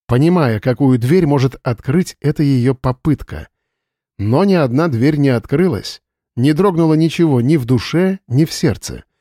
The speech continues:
Даже паническая атака не случилась. Мирослава вздохнула одновременно с сожалением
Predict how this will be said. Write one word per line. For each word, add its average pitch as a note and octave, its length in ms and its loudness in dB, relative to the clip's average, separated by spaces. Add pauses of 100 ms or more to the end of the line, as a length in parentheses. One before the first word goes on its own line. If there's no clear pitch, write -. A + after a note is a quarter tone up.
(360)
Даже A#2+ 260 0
паническая C3 640 -2
атака D3+ 420 -4
не G#2 120 -2
случилась. A2+ 600 -6 (540)
Мирослава C3 500 2
вздохнула C#3+ 540 0
одновременно C#3 580 2
с - 60 -6
сожалением D3+ 800 0